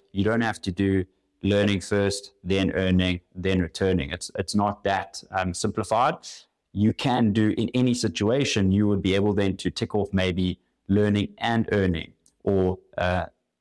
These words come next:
earning and returning. So don't look at it in isolation, look at it as a combination, and any experience that you have, consider or reflect afterwards even around what you gain from that as an outcome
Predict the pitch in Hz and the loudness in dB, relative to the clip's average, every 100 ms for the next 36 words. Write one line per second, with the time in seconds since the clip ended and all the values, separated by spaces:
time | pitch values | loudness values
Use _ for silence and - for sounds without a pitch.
0 | _ - 123 120 110 101 - 110 101 - | _ 0 2 4 2 0 0 2 0 0
1 | 92 71 80 - 98 95 95 107 113 - | -2 -2 -4 -4 -2 0 0 2 0 0
2 | 107 104 104 98 92 107 92 90 - 92 | -2 0 0 0 0 0 -2 -2 -2 0
3 | 117 120 120 117 120 98 101 104 95 92 | 0 0 0 0 -2 -4 0 0 0 0
4 | - 95 92 95 104 - 98 95 _ _ | -4 -4 0 0 0 -2 -4 -6 _ _
5 | - 107 - 123 135 123 120 - 107 104 | -6 -6 -4 -2 2 2 0 -2 0 0
6 | 98 - 92 90 92 117 101 98 - - | 0 -2 -2 0 0 0 0 -2 -8 -20
7 | _ _ _ _ _ _ _ _ _ - | _ _ _ _ _ _ _ _ _ -2
8 | 110 101 - 127 104 82 101 101 98 127 | 0 0 0 0 0 0 0 0 0 -2
9 | 120 - - - 110 120 123 120 101 92 | -2 -4 -12 -6 -2 0 0 0 0 0
10 | 92 92 95 92 92 92 92 90 - _ | -2 0 0 2 2 2 0 -4 -12 _
11 | _ 101 95 104 107 - 98 98 87 - | _ -2 2 2 0 0 2 2 0 -4
12 | _ _ - 95 101 98 110 104 95 - | _ _ -2 0 0 0 0 2 2 0
13 | 92 92 - 120 120 95 92 95 | -2 -2 0 0 0 -2 0 -2